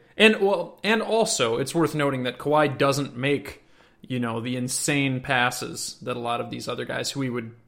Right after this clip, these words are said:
include in the conversation for elite playmaking make. He is a ex-, he's an extremely fundamental passer. He's outstanding at finding, finding corner shooters. He's outstanding at driving and then kicking backwards behind himself so that somebody else can attack the paint,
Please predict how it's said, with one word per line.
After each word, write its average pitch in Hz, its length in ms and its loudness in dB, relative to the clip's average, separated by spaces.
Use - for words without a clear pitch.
include 151 440 6
in 139 80 2
the 127 80 -2
conversation 120 600 -2
for 120 140 -8
elite 120 380 -8
playmaking 117 600 -8
make. 107 360 -8
He 156 240 4
is 139 140 6
a 120 220 0
ex-, - 360 -8
he's 131 200 -6
an 131 80 -4
extremely 160 640 0
fundamental 160 460 -2
passer. 131 600 -2
He's - 340 -10
outstanding 147 640 -2
at - 80 -8
finding, 127 560 -4
finding 135 460 0
corner 135 320 -2
shooters. 123 520 -6
He's 127 200 -2
outstanding 151 640 2
at 139 140 -4
driving 127 680 0
and 127 180 -4
then 117 380 -6
kicking 131 320 -6
backwards 113 560 -4
behind 120 340 -4
himself 135 560 -4
so - 160 -6
that 120 140 -8
somebody 135 400 -2
else 123 220 -2
can 127 120 -6
attack 120 320 -4
the - 80 -14
paint, 123 320 -6